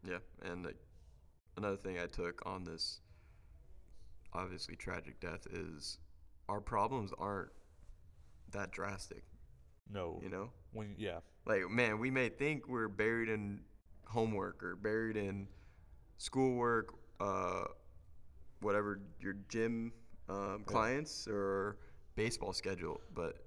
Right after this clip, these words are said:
Speaker 1: you look at the bigger picture, it's not that big of a
Speaker 2: Yeah,
Speaker 1: problem.
Speaker 2: like, "Oh, shit, I gotta wake up at five thirty tomorrow and drive." It's like, well, okay, like, you get to wake up healthy
Speaker 1: Exactly.
Speaker 2: and
Speaker 1: And guess
Speaker 2: you get,
Speaker 1: what?
Speaker 2: you
Speaker 1: Some
Speaker 2: have, you,
Speaker 1: people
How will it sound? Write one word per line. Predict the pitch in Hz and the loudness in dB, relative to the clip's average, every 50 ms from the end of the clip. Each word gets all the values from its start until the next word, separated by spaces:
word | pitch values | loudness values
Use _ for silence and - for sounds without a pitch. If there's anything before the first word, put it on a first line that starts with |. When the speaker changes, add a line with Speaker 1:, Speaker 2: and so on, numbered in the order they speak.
| - | -10
Speaker 1:
you | - 110 113 117 | -6 -4 -2 -2
look | 123 123 120 120 - | 0 0 0 0 -2
at | 101 | -6
the | 95 | -4
bigger | 98 104 101 98 101 | -2 0 0 0 0
picture, | 95 - 95 90 - - 85 82 80 80 - - | -2 -2 -2 -2 -4 -4 -6 -4 -4 -6 -6 -6
it's | - 95 - | -6 -6 -4
not | 101 92 92 - - | -4 -4 -4 -6 -6
that | 87 85 85 | -8 -8 -6
big | 90 87 - | -6 -6 -6
of | - | -8
a | - - | -8 -6
Speaker 2:
Yeah, | - | -4
Speaker 1:
problem. | - 85 85 - - | -4 -4 -4 -6 -6
Speaker 2:
like, | 92 - - | -6 -4 -2
"Oh, | 123 127 110 95 | 0 0 0 0
shit, | 95 - - 139 113 | -2 -2 -2 0 2
I | 117 | 2
gotta | 120 113 110 107 | 4 4 4 4
wake | 110 104 - | 2 2 0
up | 113 - | 0 0
at | 110 - | -2 0
five | - 131 123 117 - | 0 0 0 0 0
thirty | 131 127 127 117 | 0 0 0 0
tomorrow | 107 107 104 104 104 104 101 107 107 104 101 | -2 -4 -2 0 2 2 4 4 4 2 2
and | 98 98 98 | 0 -2 -4
drive." | 98 107 107 110 117 117 107 107 107 101 - - - - - - - - - - - - | 0 2 6 6 6 6 6 4 0 -2 -4 -8 -10 -10 -8 -8 -8 -10 -10 -8 -6 -2
It's | - - - 156 | 0 0 0 0
like, | - - - | -2 0 0
well, | 131 135 123 127 135 139 | 0 2 2 2 0 0
okay, | 131 127 123 123 123 | 0 0 2 2 2
like, | 120 117 113 | 2 2 0
you | 117 120 | -2 -2
get | 120 131 139 - | -2 -2 -2 -2
to | - - 104 | 0 0 2
wake | 110 107 - | 2 2 2
up | 104 104 104 | 2 2 2
healthy | 107 104 95 - | 2 0 0 0
Speaker 1:
Exactly. | 101 107 113 120 127 123 | 0 2 2 2 4 2
Speaker 2:
and | 107 104 | 2 2
Speaker 1:
And | 101 95 | 2 4
guess | 95 101 - 120 | 4 4 4 4
Speaker 2:
you | 104 | 2
get, | 87 | 2
Speaker 1:
what? | - - | 4 4
Speaker 2:
you | 131 | 6
Speaker 1:
Some | 120 117 113 | 6 6 4
Speaker 2:
have, | 127 - | 4 4
you, | 147 151 | 4 4
Speaker 1:
people | - | 4